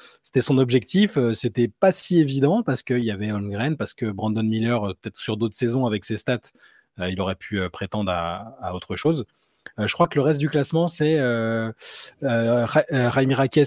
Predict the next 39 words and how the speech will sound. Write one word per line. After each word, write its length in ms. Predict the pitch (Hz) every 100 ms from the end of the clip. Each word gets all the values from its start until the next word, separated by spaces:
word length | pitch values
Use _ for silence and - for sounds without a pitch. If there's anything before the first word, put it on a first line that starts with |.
| -
qui 100 | 117
est 20 |
quatrième 600 | 123 113 131 131 151 147
et, 260 | 120 131 120
euh, 500 | 107 104 104 104 120
et 80 | 123
Podziemski 500 | 127 113 120 113 -
cinquième. 440 | 120 107 101 95 98 -
Voilà, 220 | 92 - _
si, 220 | - 95
s'il 180 | - 98
faut 140 | 104
compléter 380 | 98 101 104 -
un 100 | 92
peu. 180 | 120 135 - - - _
Et, 180 | 135 165
euh, 80 | 127
il 60 |
faut 180 | 107 120
préciser 400 | - 107 - 101
aussi, 220 | 101 -
tu 120 | 165 -
parlais 220 | 101 101
de 40 |
l'unanimité, 680 | 101 107 104 101 95 147 -
c'est 220 | - -
la 100 | 113 110
première 300 | 131 139 127
unanimité 540 | 120 117 120 117 139
pour 240 | - 104 101
un 40 |
rookie 280 | 98 95 101
de 60 |
l'année 180 | 104 120
depuis, 340 | 113 - 107 98
euh, 80 | 90
Karl 180 | - 160
Anthony 300 | 143 127 113
Towns, 240 | 120 135